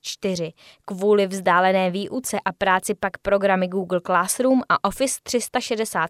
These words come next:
pět od firmy Microsoft. Večery trávené doma pak vedly ke zvýšenému zájmu o platformu Netflix. Žebříčku českých osobností letos netradičně královali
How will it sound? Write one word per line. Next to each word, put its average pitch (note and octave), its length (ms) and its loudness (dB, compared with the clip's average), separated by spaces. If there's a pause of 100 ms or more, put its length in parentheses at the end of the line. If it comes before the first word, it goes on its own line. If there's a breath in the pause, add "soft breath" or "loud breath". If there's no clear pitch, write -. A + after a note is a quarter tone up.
pět G#3+ 240 -4
od G3+ 160 -2
firmy F3+ 340 -2
Microsoft. F3+ 800 -4 (400 loud breath)
Večery D4 400 0
trávené A3 580 2
doma F3+ 300 2
pak F#3 160 0
vedly F#3+ 340 2
ke G3 160 0
zvýšenému A#3+ 720 0
zájmu F3+ 500 2
o E3+ 100 -4
platformu F3+ 680 0
Netflix. F#3 680 -2 (500 loud breath)
Žebříčku G3 580 0
českých - 460 -4
osobností F#3 800 -4
letos G#3 340 -2
netradičně A3 840 0
královali F#3 600 2